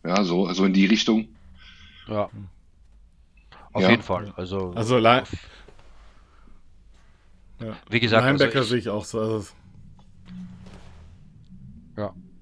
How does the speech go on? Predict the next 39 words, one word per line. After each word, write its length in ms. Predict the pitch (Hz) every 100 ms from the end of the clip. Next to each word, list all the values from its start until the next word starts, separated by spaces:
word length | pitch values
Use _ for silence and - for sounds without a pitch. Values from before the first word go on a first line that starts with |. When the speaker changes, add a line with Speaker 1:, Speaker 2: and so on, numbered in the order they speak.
| - -
Speaker 2:
Äh, 220 | 139 131 - - -
Entschuldigung, 360 | - 131 117 - -
was, 300 | 117 110 110
was 180 | 131 -
war 80 | 165
in 60 |
dem, 260 | 156 147 139
nur, 220 | 143 147
nur, 240 | 127 139 139
äh, 460 | 135 120 123 117
weil 160 | 120 113
wir 100 | 123
um 160 | 113 107 - - -
eigentlich 480 | 127 143 135 - - -
hochtraden 680 | 104 123 127 - 120 117 120
an 100 | 110
der 80 | 110
fünfzehn, 640 | - 127 - 131 123 113
zurücktraden 560 | - 117 123 - 117 113
an 100 | 104
der, 200 | 104 107
an 100 | 104
der 120 | 101
achtzehn, 440 | 101 139 - 113 120 - - -
was 220 | 101 98
wären 240 | 104 120 123
denn 240 | 113 113
an 160 | 104 107
der 100 | -
zehn 240 | 117 120
da 140 | 110
gewesen 420 | 95 90 92 90 90
noch, 300 | 90 - -
äh, 400 | 101 95 90 - - - - - - - - -
in 120 | 107
dem 180 | 107 95
aktuellen 420 | 92 101 95 92
Szenario? 580 | - 92 90 85 85 82 - - -
Speaker 1:
Ähm, 880 | 107 107 107 107 107 107 107 107